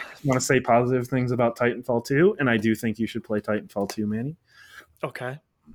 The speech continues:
Speaker 1: You're not gonna play it, but I keep telling
Speaker 2: No.
Speaker 1: you, if you're gonna play at least one first-person shooter campaign from this generation,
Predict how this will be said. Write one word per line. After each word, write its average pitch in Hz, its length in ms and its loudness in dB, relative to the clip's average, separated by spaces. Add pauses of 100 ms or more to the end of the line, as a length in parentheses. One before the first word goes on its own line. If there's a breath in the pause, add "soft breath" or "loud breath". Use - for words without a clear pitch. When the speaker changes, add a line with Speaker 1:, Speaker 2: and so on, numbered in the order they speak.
Speaker 1:
You're 123 140 4
not 127 200 4
gonna 104 120 0
play 98 260 2
it, 123 140 -2
but 104 100 -2
I 95 60 2
keep 101 240 -6
telling 101 240 0
Speaker 2:
No. 139 200 2
Speaker 1:
you, 113 180 -2 (440 loud breath)
if 127 200 2
you're 160 120 6
gonna 196 260 8
play 165 420 6
at 143 140 6
least 143 240 2
one 123 180 2
first-person 131 640 0
shooter 120 340 0
campaign 117 500 -2
from 110 200 -2
this 110 140 -2
generation, 110 720 -2